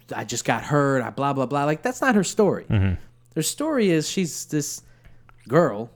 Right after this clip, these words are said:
Speaker 1: She has depression and night terrors and anxiety and
Speaker 2: Mm-hmm.
Speaker 1: stuff.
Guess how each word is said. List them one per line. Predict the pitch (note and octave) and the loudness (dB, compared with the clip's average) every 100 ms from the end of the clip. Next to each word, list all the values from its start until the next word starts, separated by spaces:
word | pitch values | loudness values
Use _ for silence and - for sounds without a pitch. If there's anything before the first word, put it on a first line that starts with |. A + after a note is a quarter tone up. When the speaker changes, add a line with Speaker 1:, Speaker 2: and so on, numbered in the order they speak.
| _ _ _ | _ _ _
Speaker 1:
She | - - B2 | -10 -2 -2
has | A#2+ A#2 G2+ | -2 -6 -8
depression | G#2 - E3 - D#3+ C#3 | -6 2 2 2 -2 -2
and | G#2+ | -2
night | B2+ D3+ C3 | -2 -2 0
terrors | C3+ C3 B2+ B2 A2+ | 0 2 2 0 -2
and | G#2 | -6
anxiety | G#2 C3 C3+ C3 B2+ | -4 -2 0 0 0
and | A#2+ | 2
Speaker 2:
Mm-hmm. | F#2 | 2
Speaker 1:
stuff. | A#2 A#2 | 2 -2